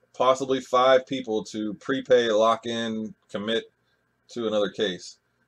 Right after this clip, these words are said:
Uh, I would gladly order more. They have more. I can get it. Um, but, you know, these last two stalled a little bit, um, so I don't wanna order it and then sit on it. So if,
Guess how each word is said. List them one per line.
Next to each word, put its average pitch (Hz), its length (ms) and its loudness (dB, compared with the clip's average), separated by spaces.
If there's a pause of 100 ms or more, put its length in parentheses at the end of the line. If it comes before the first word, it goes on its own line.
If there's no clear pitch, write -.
(140)
Uh, 95 220 -4
I 104 100 0
would 107 200 -2
gladly 113 540 2
order 117 280 0
more. 98 480 0
They 98 140 -2
have 113 240 0
more. 117 280 -2
I 101 60 0
can 95 140 -8
get 110 160 -2
it. 113 140 -4 (420)
Um, 95 420 -4
but, 104 300 4 (580)
you 98 100 -12
know, 92 140 -8
these 98 180 -8
last 104 360 -2
two 110 480 -4
stalled 113 440 0
a 107 40 0
little 139 240 2
bit, 151 260 2 (400)
um, 98 240 -4
so 104 140 2
I 104 40 8
don't 113 120 0
wanna 110 140 0
order 117 280 -2
it 98 40 -2
and 101 100 -8
then 92 80 -8
sit 123 220 0
on 120 120 0
it. - 140 -2
So 107 160 -2
if, 101 80 -2